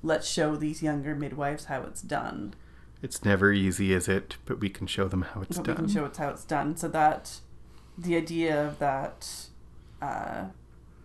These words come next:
Speaker 1: it's, it's just, yeah, I love that. I love that moment of them being the senior midwives, of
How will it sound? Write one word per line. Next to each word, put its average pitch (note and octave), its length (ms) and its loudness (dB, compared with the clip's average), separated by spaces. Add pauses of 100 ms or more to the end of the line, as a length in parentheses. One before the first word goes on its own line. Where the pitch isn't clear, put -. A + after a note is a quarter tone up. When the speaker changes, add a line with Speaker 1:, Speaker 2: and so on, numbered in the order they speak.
(2250)
Speaker 1:
it's, - 580 -6 (100)
it's F3 220 -6
just, - 300 -8 (240)
yeah, D#3+ 320 -2
I D#3 80 -6
love D#3 320 -4
that. - 320 -6
I - 60 -6
love E3 160 -4
that D3+ 120 -6
moment D3 400 -2
of D3 400 -6 (340)
them E3 280 2
being F3+ 300 0
the F3 60 -2
senior F3 320 -2
midwives, E3 600 -2
of F3 300 0